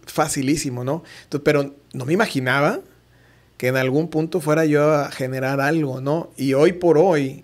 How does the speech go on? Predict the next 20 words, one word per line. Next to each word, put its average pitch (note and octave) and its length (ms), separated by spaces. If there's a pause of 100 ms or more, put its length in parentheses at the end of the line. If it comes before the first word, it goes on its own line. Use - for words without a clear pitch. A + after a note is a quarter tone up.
eh, - 320
que - 80
estamos, C3+ 760
ya C3+ 140
estamos D3 460
a B2+ 80
octubre C#3+ 400
nueve, D3+ 380 (540)
empiezo C3+ 420
a E3 40
ver D#3+ 280 (580)
el C3 300
trabajo C#3 520
que - 80
hemos D3 300
ido D3+ 180
haciendo C#3 540
durante C#3 400
el C#3+ 100
año. D#3 340